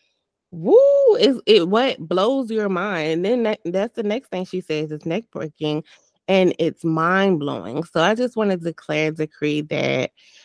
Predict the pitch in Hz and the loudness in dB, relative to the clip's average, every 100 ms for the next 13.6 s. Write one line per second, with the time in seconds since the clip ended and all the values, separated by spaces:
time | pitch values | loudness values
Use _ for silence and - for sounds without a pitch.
0 | _ _ _ _ _ - 160 143 147 156 | _ _ _ _ _ 0 0 2 4 4
1 | 196 - 180 180 160 156 147 139 - 147 | 4 0 2 2 2 2 4 4 0 -2
2 | 156 165 131 156 147 139 139 165 156 _ | 0 2 2 2 2 2 0 -4 -10 _
3 | _ _ _ _ _ _ - - 160 156 | _ _ _ _ _ _ -12 -2 2 2
4 | 165 185 185 190 202 208 - 165 160 180 | 2 0 0 0 -2 -4 -4 -4 -2 -2
5 | 233 165 156 165 170 160 160 165 180 - | 0 0 0 -2 -2 -6 -6 -6 -6 -8
6 | 185 180 185 185 - - - - 180 170 | -4 0 0 -2 -10 -20 -20 -8 -2 0
7 | 170 156 160 202 - 185 160 160 160 151 | 0 2 0 -2 -4 -2 -2 -4 0 2
8 | 147 139 - _ _ _ _ _ _ _ | 2 -2 -8 _ _ _ _ _ _ _
9 | _ - 190 151 139 - 202 208 165 156 | _ -2 0 0 -2 -2 0 0 0 -4
10 | 151 - - 208 269 254 180 139 135 127 | -6 -12 -14 -6 -2 0 0 -2 -4 -4
11 | 127 147 175 202 196 151 139 - 147 151 | -4 -4 -4 -2 0 0 -2 -4 -8 -2
12 | 180 165 160 160 139 151 - 143 147 131 | 0 0 0 0 -2 -4 -4 -2 0 -2
13 | - 151 135 127 139 143 | -2 -2 -2 0 -2 -2